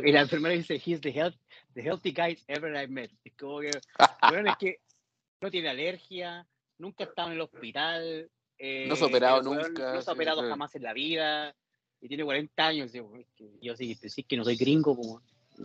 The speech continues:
Speaker 1: No me crié aquí, no como, no, no nací
Speaker 2: No
Speaker 1: comiendo
Speaker 2: como
Speaker 1: weá.
Speaker 2: McDonald's todos los días.
Speaker 1: Todo, sí, todo eso, sí, por eso es que los gringos están llenos de alergia, por la comida, weón. Es pura caca, weón. O sea,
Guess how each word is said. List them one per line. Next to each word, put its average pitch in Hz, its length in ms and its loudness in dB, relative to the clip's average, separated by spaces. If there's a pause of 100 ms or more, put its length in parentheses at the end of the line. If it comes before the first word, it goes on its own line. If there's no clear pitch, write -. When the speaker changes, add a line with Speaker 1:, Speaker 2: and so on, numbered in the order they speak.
(140)
Speaker 1:
No 113 440 2
me 123 80 8
crié 120 240 8
aquí, 156 400 4
no 139 80 2
como, 139 220 2 (240)
no, 127 180 -4
no 131 120 -4
nací 131 200 -6
Speaker 2:
No 139 40 0
Speaker 1:
comiendo 143 260 4
Speaker 2:
como 135 140 8 (500)
Speaker 1:
weá. - 100 -4
Speaker 2:
McDonald's 131 480 10
todos 139 160 12
los 131 140 10
días. 123 320 6
Speaker 1:
Todo, 156 240 -8 (320)
sí, - 280 -20
todo 147 120 -10
eso, 170 180 -8
sí, 147 240 2 (140)
por 123 100 0
eso 139 80 -4
es 180 60 -6
que 196 60 4
los 202 80 6
gringos 220 280 2
están 220 220 -2
llenos 220 260 -4
de 226 60 -2
alergia, 262 320 -4
por 180 160 -6
la 165 100 -2
comida, 233 400 -8
weón. 247 260 -14 (220)
Es - 100 -16 (120)
pura 160 180 -2
caca, 240 240 -2
weón. 175 260 -14
O 131 60 -12
sea, 143 260 8